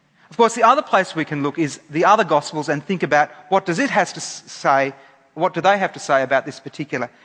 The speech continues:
aspect in Mark. In Luke twenty-one, verse twenty, we read, "When you see Jerusalem being surrounded by armies,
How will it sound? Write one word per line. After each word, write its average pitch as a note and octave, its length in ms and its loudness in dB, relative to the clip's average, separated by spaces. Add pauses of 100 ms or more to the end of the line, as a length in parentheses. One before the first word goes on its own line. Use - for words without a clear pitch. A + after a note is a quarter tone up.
(140)
aspect C#3 600 -6
in C3 160 -8
Mark. C3 300 -4 (2250)
In C#3 160 -6
Luke A3+ 160 0
twenty-one, D3 520 -2
verse B2+ 200 -8
twenty, D#3+ 460 -14 (420)
we C3 160 -6
read, G#2+ 400 -10 (560)
"When E3 180 0
you E3 120 0
see C4+ 340 0
Jerusalem G#3 560 -2
being D#3 180 0
surrounded F#3 720 0
by C#3 220 2
armies, B2 420 -4